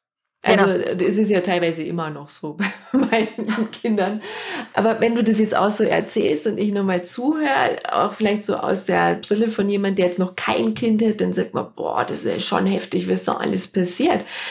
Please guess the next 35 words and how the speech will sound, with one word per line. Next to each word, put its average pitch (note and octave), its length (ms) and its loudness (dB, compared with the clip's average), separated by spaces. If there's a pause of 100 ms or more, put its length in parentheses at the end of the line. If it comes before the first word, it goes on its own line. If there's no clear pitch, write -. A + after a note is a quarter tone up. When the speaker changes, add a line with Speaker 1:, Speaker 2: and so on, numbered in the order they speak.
(200)
Speaker 1:
Die G3+ 80 4
Frage, - 480 0
die A#3 140 0
sich A2+ 220 -2
hier A2+ 120 2
dann A2+ 180 4
stellt, A#2 460 2 (500)
ich - 280 -2
habe A3 100 4
jetzt G#3+ 160 -2
beim F#3 160 2
Zuhören A#3+ 320 2
gedacht, A3 260 2
das F#3+ 120 0
ist G3+ 120 -4
ja G3+ 120 4
wirklich A3 240 0
so F#3 80 4
ein F3 40 2
schleichender - 760 -2
Prozess, - 840 -6 (560)
ja, F#3+ 160 4
der G3 280 4
so F3 320 0
stattfindet. B3 880 -4
Aber G3 280 4
Speaker 2:
Mhm. - 160 -8 (100)
Speaker 1:
warum G3 380 6
hat D4+ 200 0
das B3+ 180 -4 (180)
kaum D4 400 0
jemand C#4 420 0
auf B3+ 220 -4
dem B3+ 100 -6
Schirm? A3 580 0